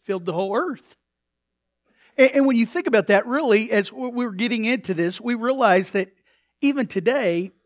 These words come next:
part of our reigning on earth is to expand the garden. Now, I'm not talking about p-, planting tulips and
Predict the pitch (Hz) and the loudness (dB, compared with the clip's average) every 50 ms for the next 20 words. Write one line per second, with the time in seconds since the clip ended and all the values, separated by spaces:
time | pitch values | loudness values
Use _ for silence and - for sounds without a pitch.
0 | _ _ _ _ _ _ _ _ _ _ - - 262 277 247 196 165 202 214 190 | _ _ _ _ _ _ _ _ _ _ -2 0 0 2 2 2 2 4 4 2
1 | 180 180 190 214 254 269 247 214 185 180 185 185 185 190 196 220 254 269 247 196 | 2 0 0 0 2 0 0 -2 -2 -4 -2 -2 -2 -2 -2 -2 -2 0 2 2
2 | 180 190 190 - - _ - 233 214 196 - - - 214 208 - - - - - | 2 0 -2 -6 -18 _ -6 -4 -4 -4 -6 -6 -8 -8 -8 -8 -10 -8 -4 -2
3 | 185 185 185 190 185 190 208 226 208 165 135 _ 147 175 175 190 208 214 196 - | -2 -2 -2 -2 0 2 2 2 2 2 -2 _ -12 -12 -10 -10 -8 -10 -10 -10
4 | - 202 185 180 180 165 165 _ _ - _ _ - - _ _ - 180 180 185 | -10 -8 -6 -4 -4 -4 -4 _ _ -20 _ _ -20 -20 _ _ -10 -8 -8 -8
5 | 180 175 147 - - - 185 180 180 180 185 185 - - 180 170 165 160 160 156 | -8 -10 -12 -14 -12 -10 -8 -8 -6 -8 -8 -10 -12 -16 -14 -12 -12 -12 -12 -12